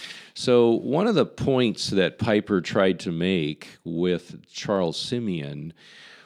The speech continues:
was to describe how in our modern,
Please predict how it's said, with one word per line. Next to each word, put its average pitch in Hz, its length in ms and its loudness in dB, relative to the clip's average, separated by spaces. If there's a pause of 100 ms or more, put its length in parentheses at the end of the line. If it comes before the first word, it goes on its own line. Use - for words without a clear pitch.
(160)
was 101 480 0
to 113 380 0
describe 92 1200 0
how 95 400 -2
in 101 180 -2
our 95 140 0
modern, 92 800 -2